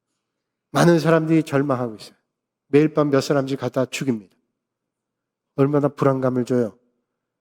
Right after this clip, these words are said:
그 안에 있는 것도 고통스럽지만 날마다 밤에 몇 사람씩 죽인다. 두려움이에요. 수천 명 있어도 열 명씩 죽인다 그러면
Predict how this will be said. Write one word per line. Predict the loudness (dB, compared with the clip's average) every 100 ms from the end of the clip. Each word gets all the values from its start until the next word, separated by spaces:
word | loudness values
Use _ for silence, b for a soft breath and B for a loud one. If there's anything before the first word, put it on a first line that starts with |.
| _ _ _ _ _ _ _ _
그 | 0 2
안에 | 4 2
있는 | 2
것도 | 2 0
고통스럽지만 | -4 -2 -2 -2 -4 -4 -4 -4 -6
날마다 | -4 0 0 0 -2
밤에 | -2 0 0
몇 | 0 -2
사람씩 | 0 0 -2 -6 -8
죽인다. | -2 0 2 2 0 -10 -20 _ _ -16
두려움이에요. | -6 -4 -4 _ _ _ _ _ _ -8
수천 | -4 -2 0 2
명 | 2
있어도 | 2 0 -2 2
열 | 2
명씩 | 2 -2 -4 -10
죽인다 | -8 -4 -2
그러면 | -2 -2 -4